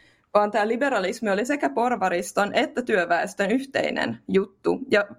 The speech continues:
vallankumous oli sekä työväestön että porvariston yhteinen hanke. Mutta sitten pikkuhiljaa, ö, kun tämä valta oli vähän niin kuin juurtunut näille porvarillisille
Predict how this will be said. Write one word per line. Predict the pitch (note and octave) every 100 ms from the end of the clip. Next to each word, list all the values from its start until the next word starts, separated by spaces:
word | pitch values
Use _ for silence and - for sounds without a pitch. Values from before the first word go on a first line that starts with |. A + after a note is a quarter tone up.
| -
vallankumous | A#3 B3 A3+ - F#3+ F#3 F3+
oli | F#3 G3
sekä | A3+ A3+ A3+
työväestön | A3 F3 E3+ F3+ - G3
että | G3 - G3+ -
porvariston | F#3 E3+ E3+ - F#3+ F3 F3
yhteinen | F#3+ - - - G3 - - - - _
hanke. | - C4 A3+ F3 - G3+ - _ _ _ _ _ _ _ _ _ -
Mutta | B3 D#4+ D#4+
sitten | D#4+ D#4 C#4+ C4+
pikkuhiljaa, | C#4+ C#4+ C#4 C#4+ C#4 C4 G#3 F#3 G3 A3+ -
ö, | A3 G3+ G3 -
kun | - G#3
tämä | G#3 G3+
valta | A#3 B3 A#3+
oli | F#3 F3+
vähän | F#3+ A#3+ F#3+
niin | F3 F3
kuin | F#3 F3 F#3+ - _ -
juurtunut | G#3 A#3 C#4+ C#4+ C4+ B3 A#3+ - - _ _ _ _ _ _ _ -
näille | A3+ G#3 F#3+
porvarillisille | G#3+ A#3+ A#3+ A3+ F#3+ G3 A3 F#3 F#3+ G#3+